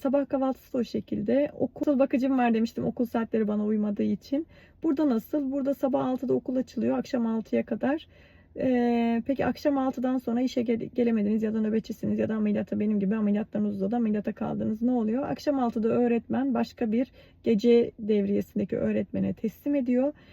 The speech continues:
Çocuğunuzu Fritz Hem'e geçiriyorlar. Okulun genelde yakınlarında ya da içinde oluyor da.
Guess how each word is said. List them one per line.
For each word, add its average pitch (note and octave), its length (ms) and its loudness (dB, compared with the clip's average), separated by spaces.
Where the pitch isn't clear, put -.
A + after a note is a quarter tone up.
Çocuğunuzu B3 460 0
Fritz C4 560 -4
Hem'e A#3 460 0
geçiriyorlar. G3+ 640 0
Okulun A3+ 560 -2
genelde A3 340 0
yakınlarında G3+ 580 0
ya A3 140 0
da A3 60 -2
içinde G#3 360 0
oluyor G3 380 -2
da. C#4+ 200 -2